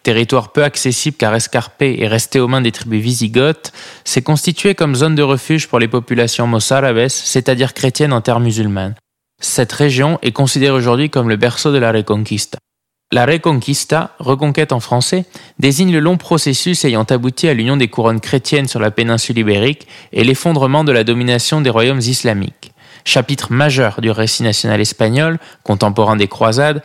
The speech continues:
il est parfois présenté comme une suite d'épopées militaires motivées par une destinée divine au service de la chrétienté entre sept cent vingt-deux et mille quatre cent quatre-vingt-douze.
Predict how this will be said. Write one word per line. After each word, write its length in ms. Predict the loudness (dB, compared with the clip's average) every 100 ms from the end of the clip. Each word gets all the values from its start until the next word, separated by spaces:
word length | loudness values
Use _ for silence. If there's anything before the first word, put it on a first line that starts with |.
| -14 -20 -4
il 120 | 0
est 40 | 2
parfois 360 | 0 0 -2
présenté 460 | 0 0 2 0 0
comme 160 | 0
une 80 | 0
suite 300 | 0 -2 -2
d'épopées 420 | -2 0 0 2
militaires 600 | 0 0 0 2 2 0 -2
motivées 480 | -2 0 0 0
par 160 | 0 0
une 100 | 2
destinée 420 | 0 0 -2 0
divine 520 | 0 0 2 2 0 0
au 80 | -2
service 360 | 0 0 2
de 80 | 2
la 100 | 0
chrétienté 580 | 0 -2 0 -2 0 0
entre 220 | 0 -2
sept 220 | -4 -2
cent 160 | 0 0
vingt-deux 300 | 0 2 0
et 60 |
mille 200 | 2 -2
quatre 180 | -2 -2
cent 140 | -2 -2
quatre-vingt-douze. 580 | -2 -2 0 -2 -6